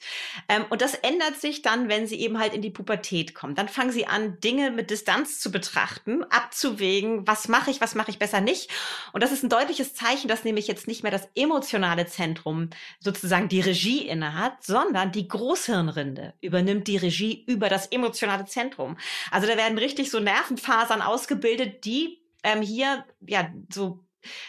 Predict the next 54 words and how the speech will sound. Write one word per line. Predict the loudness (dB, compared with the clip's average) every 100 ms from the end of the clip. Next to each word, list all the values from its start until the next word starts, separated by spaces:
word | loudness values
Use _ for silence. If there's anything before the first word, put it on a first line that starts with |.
| -8
äh, | 0 0
Schwerpunkte | 2 2 2 2 2 2 2
im | 2
Leben | 2 2 2
setzen. | 0 -4 -6 -10
Und | -4
das | -4
ist | 0
das | 0
Entscheidende. | 0 0 -2 -4 -12 -12
In | -2
der | -2
Pubertät | -2 0 2 2 0 0
werden | 0 0
Schwerpunkte | 0 0 0 0 -2 -4 -6
fürs | -8 -8
Leben | -6 -4 -4
gesetzt. | -6 -14 -16 -20 _ -14 -10 -8 -8 -8 -12 -2
Der | 0 4
Hund | 2 2
ist | 0
also | 2 2
wie | 2 2
so, | 0 0
wie |
so | 0
ein | 2
unbeschriebenes | 2 2 2 0 0 2 0 2
Blatt. | 2 4
Er | 0
hat | 0
zwar | 2 2
mitbekommen | 2 -2 0 0 0
aus | -2 0
seiner | 2 2
Junghunde- | 2 0 2 0 0
und | -2
Welpenzeit, | 0 0 -2 0 2 2 2
Menschen | 0 0 0 -2
sind | -4 -8 -4
gut | 0 0 0
und | -4 -6
ich | -2
kann | 0 2
Sitzplatz | 2 0 -4 -4 -4
bei | -6 -6
Fuß | -2 -2 -2 -4
und | -8
ich | -8
komme, | 0 2 4
wenn | 2
ich | 0 -2
gerufen | -2 -2 -2 0
werde. | 0 2